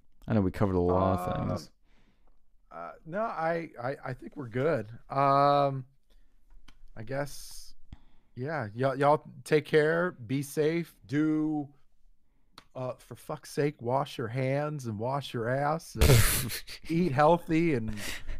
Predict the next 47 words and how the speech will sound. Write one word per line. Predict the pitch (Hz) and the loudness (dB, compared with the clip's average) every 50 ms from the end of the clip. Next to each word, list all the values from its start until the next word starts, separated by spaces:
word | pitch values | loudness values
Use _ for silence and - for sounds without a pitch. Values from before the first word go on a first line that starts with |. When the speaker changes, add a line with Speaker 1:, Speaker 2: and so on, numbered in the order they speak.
| - - - - - - | -2 -2 -2 -4 -4 0
Speaker 2:
get | - 170 170 170 - | 2 2 2 2 2
some | - 175 170 170 | 0 0 0 0
sort | 160 - - 170 165 160 | -2 -6 -6 -4 -4 -4
of | 156 147 | -2 0
exercise | 151 156 156 - - 165 151 - - 160 151 156 - 123 | -2 -2 -2 -4 -10 -10 -8 -4 -2 0 2 6 8 6
Speaker 1:
Make | 127 123 | 6 6
sure | - 156 156 160 | 6 4 4 6
Speaker 2:
in | 160 151 | 6 6
Speaker 1:
you | 147 147 | 6 6
Speaker 2:
and | 127 117 | 8 8
Speaker 1:
wash | 117 117 117 117 - - | 8 8 8 8 6 6
your | - 107 - | 6 6 6
ass | - 95 95 98 101 - - | 6 4 6 6 6 6 4
before | - - 101 92 - - - 101 95 95 95 | 4 2 2 2 2 0 2 4 6 6 8
you | 92 87 85 | 6 6 6
wash | 85 87 87 90 - - | 6 4 4 2 0 -2
your | - 95 | -2 -2
hands, | 98 95 87 87 82 - - - - | 0 0 0 -2 -4 -4 -6 -6 -6
too. | - - - - | -6 -8 -8 -8
Speaker 2:
Well, | - - - - - - - _ - - - - - | -8 -8 -10 -12 -14 -16 -18 _ -20 -20 -20 -8 2
Speaker 1:
F | - 107 101 - - 101 | 2 4 4 4 4 4
Y | 95 90 90 - | 6 6 6 6
I. | |
Speaker 2:
I | - | 4
mean, | - - 143 143 135 - - _ - _ - - | 2 2 0 0 -2 -6 -12 _ -20 _ -12 -6
I | 165 160 156 | -4 -2 -2
mean, | 156 156 147 | 0 0 -2
if | 147 139 - | -2 -4 -4
you | 165 143 | -8 -4
washing | 139 143 139 135 131 - - 131 | -2 0 0 0 -2 -4 -6 -6
your | 120 110 | -6 -6
hands, | 107 123 120 120 117 110 107 104 107 104 - - - - - 135 | -4 -4 -4 -4 -4 -4 -4 -4 -6 -6 -6 -10 -12 -12 -6 -4
or, | 123 123 123 | -4 -4 -2
or | 131 127 123 | -2 -2 -2
if | 120 - - | -2 0 -2
you're | 135 117 | 2 2
washing | 135 131 123 120 - - 110 | 2 2 2 0 -2 -2 -4
your | 107 104 107 | -2 0 0
ass, | 110 110 104 104 110 - | 2 2 0 0 -2 -4
you're | - 107 | -8 -6
probably | - 123 117 113 - 113 107 | -4 -2 -2 -2 -2 -2 -4
washing | 104 107 110 110 113 123 - - 120 | -4 -4 -6 -6 -6 -8 -8 -10 -10
your | 107 104 110 | -10 -8 -8
hands | 113 107 104 104 95 98 | -8 -8 -8 -10 -12 -14
as | 98 90 | -16 -14
well. | 104 107 110 104 95 85 82 - _ - - - _ - - - - | -12 -10 -10 -8 -10 -10 -12 -16 _ -20 -20 -20 _ -20 -20 -12 -2
Speaker 1:
Well, | - 104 101 98 98 92 90 | 2 6 6 6 6 6 2